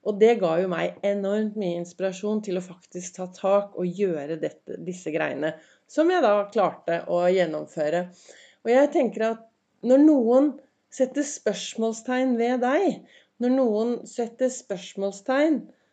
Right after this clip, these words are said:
ved det du gjør og sier at det kan du ikke gjøre, det er jo en motivasjon.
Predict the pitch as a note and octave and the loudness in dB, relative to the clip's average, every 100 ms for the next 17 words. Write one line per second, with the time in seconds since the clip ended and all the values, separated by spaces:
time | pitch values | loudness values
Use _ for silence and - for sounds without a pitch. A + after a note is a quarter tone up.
0 | _ _ G#3+ G#3+ G#3 G3+ A#3+ A#3 A#3 C4 | _ _ 0 4 4 4 0 0 4 6
1 | C4+ A#3 A#3+ G3 G#3 G3 G#3 G#3+ E3+ D#3 | 6 2 0 0 0 0 -2 -2 -6 -6
2 | F3+ G#3+ G3 F3 A3+ D4 - _ _ _ | -6 -2 0 2 0 0 -4 _ _ _
3 | _ F3+ F#3 D4+ G4 G3 F#3 F#3 F#3 A3+ | _ -8 0 2 4 2 0 -4 -4 -4
4 | A#3 C#4+ E4+ - | 0 2 4 2